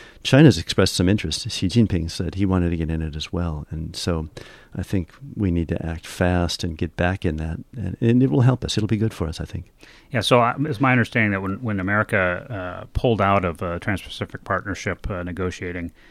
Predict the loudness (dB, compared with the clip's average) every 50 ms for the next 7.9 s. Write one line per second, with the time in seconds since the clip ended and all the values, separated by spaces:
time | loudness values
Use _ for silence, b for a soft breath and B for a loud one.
0 | b b b b b -6 -4 -4 -4 -4 -4 -6 -6 -4 -4 -4 -4 -4 -6 -8
1 | -10 -12 -8 -6 -6 -4 -4 -2 -2 -2 -2 -2 -4 -6 -6 -6 -6 -8 -8 -8
2 | -6 -4 0 2 2 4 4 2 0 0 -2 -2 -2 -4 -4 -4 -2 -2 0 0
3 | -2 -4 -6 -8 -8 -8 -6 -6 -6 -8 -8 -10 -10 -10 -6 -4 -2 -2 -2 -4
4 | -4 -4 -6 -6 -6 -4 -6 -6 -4 -4 -6 -6 -8 -8 -6 -6 -6 -6 -4 -6
5 | -6 -6 -6 -4 -4 -4 -4 -4 -4 -6 -6 -6 -6 -6 -6 -6 -6 -6 -4 -4
6 | -4 -4 -6 -6 -4 -4 -4 -4 -4 -4 0 4 4 4 4 2 0 -2 -2 -4
7 | -4 -4 -6 -6 -10 -16 -10 -6 -4 -4 0 2 4 4 6 6 6 4